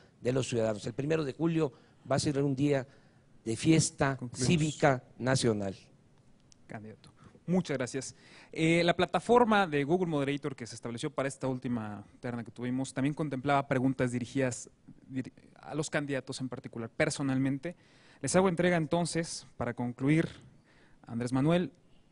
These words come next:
Speaker 2: las preguntas que han llegado para ti. Josefina, tus preguntas también. Las preguntas para el candidato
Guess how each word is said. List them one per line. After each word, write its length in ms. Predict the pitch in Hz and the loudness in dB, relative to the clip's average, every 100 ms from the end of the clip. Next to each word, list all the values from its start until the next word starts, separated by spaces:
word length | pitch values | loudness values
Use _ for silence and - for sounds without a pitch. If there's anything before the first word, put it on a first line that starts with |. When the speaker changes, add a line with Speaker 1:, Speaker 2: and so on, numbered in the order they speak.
| _ _ - _ | _ _ -20 _
Speaker 2:
las 120 | 131 | -8
preguntas 460 | - 143 160 156 - | -2 2 2 0 -2
que 100 | 139 | -2
han 100 | 131 | -2
llegado 440 | 123 135 139 139 - - _ | 0 0 0 -2 -6 -20 _
para 180 | - 135 | -2 -2
ti. 260 | - 226 226 - _ _ _ | 0 -2 -2 -12 _ _ _
Josefina, 580 | - 143 147 202 196 196 - - _ _ _ - | -4 0 2 2 0 0 -6 -20 _ _ _ -8
tus 160 | 147 | -6
preguntas 380 | - 147 156 - | -2 -2 -2 -6
también. 300 | 151 165 165 - - 185 _ - - - - - - _ - | -8 -6 -8 -14 -20 -20 _ -20 -20 -20 -20 -20 -20 _ -2
Las 340 | 147 151 - | 2 2 2
preguntas 440 | - 165 190 165 | 2 4 2 0
para 340 | - 151 147 151 | 0 2 4 2
el 240 | - 143 | 0 -6
candidato 600 | 143 135 139 135 147 147 | -4 -2 -2 0 0 0